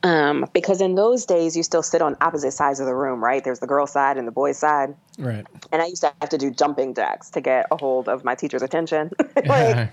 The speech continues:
Speaker 2: <laughs>
Speaker 1: "Austin's over here." <laughs>
Speaker 2: <laughs>
Speaker 1: Um, so I was very used to people, like, thinking that I would be a boy. Um, but usually what happens is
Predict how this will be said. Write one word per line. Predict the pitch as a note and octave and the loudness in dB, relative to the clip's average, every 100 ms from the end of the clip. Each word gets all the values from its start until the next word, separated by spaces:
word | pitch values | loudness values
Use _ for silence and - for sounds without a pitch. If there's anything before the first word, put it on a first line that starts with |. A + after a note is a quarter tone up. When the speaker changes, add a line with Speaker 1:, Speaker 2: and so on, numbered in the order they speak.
| - | -10
Speaker 2:
<laughs> | - | -6
Speaker 1:
"Austin's | A3+ C#4 C#4 C#4+ | -6 -4 -4 -2
over | C#4 D4 | 0 0
here." | D4+ D#4 E4 D#4+ D4+ D4 D4 G4+ - E4 - - C3 F4+ - | 0 0 0 2 2 4 4 2 0 0 0 0 0 -2 -8
<laughs> | |
Speaker 2:
<laughs> | - - _ _ - | -20 -20 _ _ -4
Speaker 1:
Um, | D4+ | -2
so | B3 D4 | 2 2
I | |
was | G#4+ D#4 G#3+ | 2 0 -6
very | F3 E3+ A#3 A#3+ F3 | -4 0 2 2 2
used | E3+ F3 G3+ - | 0 -2 -4 -6
to | E3 D#3 D#3 | -2 0 0
people, | - D#3+ D3 C#3 C3 C3 C3 - | -2 0 2 4 4 4 0 0
like, | B2+ A#2+ C3+ | 0 -2 -2
thinking | D3+ C#3 C3+ | 0 0 0
that | F#2 | 2
I | |
would | A#2 B2+ | 0 0
be | |
a | A#2+ | -2
boy. | C3 A#2 F2+ - - _ - - | 0 0 0 -4 -12 _ -8 0
Um, | E3 D3+ C#3 C#3 - | 2 2 0 -2 0
but | A3 F3+ | 0 0
usually | G3 A#3+ D4+ F4 A#3+ G3 | -4 -2 0 0 0 0
what | F3 D#3+ C#3+ | 2 2 0
happens | D#3+ D#3 C#3+ B2+ C3 C3 C#3 - - | 0 0 -2 -4 -4 -6 -10 -14 -4
is | D#3 C#3+ C#3 C3+ C3 B2+ - | -2 0 0 0 -2 -8 -16